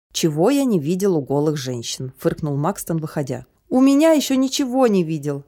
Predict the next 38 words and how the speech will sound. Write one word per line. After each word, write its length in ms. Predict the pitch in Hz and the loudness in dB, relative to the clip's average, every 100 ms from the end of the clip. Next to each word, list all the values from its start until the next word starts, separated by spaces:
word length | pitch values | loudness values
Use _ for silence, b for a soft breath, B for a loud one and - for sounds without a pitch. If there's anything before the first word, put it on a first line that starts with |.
| - | -6
рявкнула 540 | 151 143 - 151 147 | -2 -2 -4 -6 -4
я. 260 | 143 143 143 b | -4 -6 -10 b
В 100 | 175 | -4
рот 220 | 202 226 - | -2 0 0
попала 340 | 170 170 160 | 0 2 2
горькая 420 | 156 160 151 165 | 2 2 2 -2
пена 320 | 165 285 277 220 | 0 -2 -2 -2
и 40 | |
защипала 580 | 147 143 - - 147 156 | -2 -6 -8 -8 -6 -6
глаза. 420 | 139 131 117 131 _ _ _ _ _ _ _ | -8 -10 -10 -14 _ _ _ _ _ _ _
«Ты 120 | 170 | -4
сказала 420 | 170 180 175 180 | 0 0 2 4
ещё?» 560 | 170 165 160 - 165 285 _ _ _ _ _ _ - | 4 2 -2 0 2 0 _ _ _ _ _ _ 0
«Нет», 400 | 202 302 285 277 | 4 6 6 2
хотела 480 | - - 208 214 196 | -2 -2 2 2 2
прибавить 480 | 196 202 202 190 - | 2 4 4 4 2
парочку 340 | 202 202 254 | 2 2 -2
ругательств, 480 | 262 339 330 262 - | 0 0 -2 -6 -6
но 180 | 175 202 - | -4 -4 -4
он 180 | 170 170 | -4 -4
уже 200 | 131 139 | -6 -8
ушёл. 360 | 131 - 113 - _ _ _ _ _ _ - | -10 -14 -18 -18 _ _ _ _ _ _ -2
После 240 | 302 262 | -2 0
экстремального 640 | 240 - 214 214 208 185 185 | -2 0 2 4 4 4 2
купания, 520 | - - 339 302 285 | -2 0 2 2 2
завёрнутая 520 | 196 202 190 170 165 | 2 2 2 2 0
в 100 | 165 | -2
простыню, 560 | - 180 - 233 294 - | -4 -4 0 0 0 -2
я 180 | 196 226 | 0 2
юркнула 560 | 208 185 214 202 180 170 | 2 2 0 0 0 0
в 40 | |
спальню 420 | - 240 254 220 | -2 -2 0 2
и 20 | |
обнаружила, 640 | 170 143 147 202 233 226 208 | 0 0 -2 -2 -2 -2 -4
что 220 | - - 165 | -6 -6 -4
дверь 260 | 170 269 | -2 -4
раскрыта 500 | 214 180 - 175 202 | -4 -6 -6 -6 -2
нараспашку. 720 | 180 170 - - 113 - - | -2 -2 -6 -10 -12 -14 -20